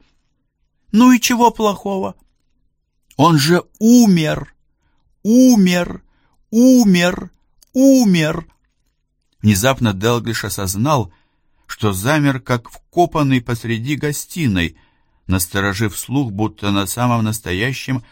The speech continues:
официальном расследовании, его собственном расследовании, где каждое подслушанное слово может оказаться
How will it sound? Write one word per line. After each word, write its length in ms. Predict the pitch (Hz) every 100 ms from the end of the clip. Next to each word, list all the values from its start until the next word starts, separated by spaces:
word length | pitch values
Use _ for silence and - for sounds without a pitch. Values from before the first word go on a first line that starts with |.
| _
официальном 800 | - 95 90 - 107 175 202 175
расследовании, 960 | 156 143 - 151 151 104 90 82 80 71 _ _ _ _ _ -
его 320 | 104 113 147
собственном 760 | - 214 - - 104 92 92
расследовании, 1080 | 117 131 - - 202 143 98 90 87 90 82 - -
где 280 | - 107 135
каждое 560 | - 170 143 117 113 107
подслушанное 800 | 120 - 131 135 120 113 104 98
слово 340 | - 147 139
может 320 | 123 123 117
оказаться 680 | 117 104 104 131 127 - 113